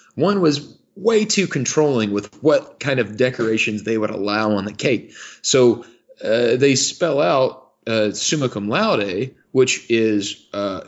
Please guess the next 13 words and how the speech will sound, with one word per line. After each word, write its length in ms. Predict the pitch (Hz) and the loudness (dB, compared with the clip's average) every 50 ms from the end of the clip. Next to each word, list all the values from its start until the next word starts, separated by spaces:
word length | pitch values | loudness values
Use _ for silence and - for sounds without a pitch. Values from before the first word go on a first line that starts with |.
| - - _ | -18 -20 _
it's 340 | - 110 113 110 - - - - | -4 -4 -4 -4 -4 -6 -6 -4
an, 280 | 107 123 123 123 - - | -4 -4 -4 -6 -2 0
an 160 | 123 131 123 | 0 0 0
honorary, 920 | 120 127 151 165 151 143 151 156 160 165 170 165 165 165 160 160 165 - - _ - | 0 0 2 2 4 4 6 6 6 6 6 4 4 4 0 -4 -10 -16 -20 _ -2
uh, 420 | - 147 143 147 139 117 - - - _ _ _ _ _ - | 0 2 2 2 2 0 -2 -8 -14 _ _ _ _ _ -12
title, 540 | - - 143 - - 156 107 101 107 - - | -6 -4 -2 0 0 0 0 -2 -4 -6 0
uh, 220 | 131 131 131 123 120 | 2 2 2 2 0
bestowed 800 | 110 - 113 113 107 - 131 - - - - - 139 165 175 160 | -4 -8 -16 -16 -8 -6 -4 -4 -2 -4 -2 0 0 0 0 0
on 180 | 151 151 147 | -2 -2 -2
you 140 | 147 147 139 | 0 0 2
with 200 | 131 131 127 - | 2 2 2 2
your 100 | 139 135 | -2 0
degree, 680 | 113 - 98 - 131 180 233 185 131 123 120 120 123 | 0 -2 -4 -4 -2 0 2 2 2 2 0 -2 -4